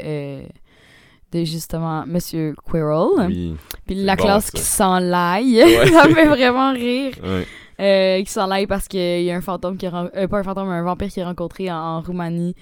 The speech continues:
Speaker 2: Ouais.
Speaker 1: qui, qui le cherche, là. Fait qu'il a peur qu'il vienne à Poudlard.
Speaker 2: Fait que ça
Speaker 1: Puis ils
Speaker 2: sent
Speaker 1: disent
Speaker 2: la
Speaker 1: aussi que son turban, il s'en laille, euh,
Speaker 2: Mais
Speaker 1: parce qu'en fait,
Speaker 2: en
Speaker 1: ils,
Speaker 2: fait,
Speaker 1: ils s'aperçoivent
Speaker 2: ça dit
Speaker 1: qu'il y a un turban,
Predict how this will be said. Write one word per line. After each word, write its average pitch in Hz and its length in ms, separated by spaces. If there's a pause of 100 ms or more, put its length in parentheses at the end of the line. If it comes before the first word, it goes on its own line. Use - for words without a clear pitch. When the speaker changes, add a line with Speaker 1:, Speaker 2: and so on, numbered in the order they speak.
Speaker 2:
Ouais. 85 180 (100)
Speaker 1:
qui, 160 480
qui 180 120
le 180 80
cherche, - 580
là. 233 160
Fait 190 140
qu'il 160 100
a 156 60
peur 180 160
qu'il - 180
vienne 160 160
à 151 80
Poudlard. 165 540 (420)
Speaker 2:
Fait - 80
que - 60
ça - 80
Speaker 1:
Puis 196 80
ils - 20
Speaker 2:
sent 78 140
Speaker 1:
disent 214 100
Speaker 2:
la 214 60
Speaker 1:
aussi 208 200
que 175 280
son 165 200
turban, 180 680 (400)
il - 80
s'en 175 260
laille, 196 640
euh, 165 40
Speaker 2:
Mais 165 140 (140)
Speaker 1:
parce 196 160
qu'en 185 80
fait, 202 120
Speaker 2:
en 202 80
Speaker 1:
ils, 185 100
Speaker 2:
fait, 151 100
Speaker 1:
ils - 60
s'aperçoivent 208 580
Speaker 2:
ça - 60
dit 147 80
Speaker 1:
qu'il 202 80
y 196 60
a 190 60
un 190 60
turban, 196 560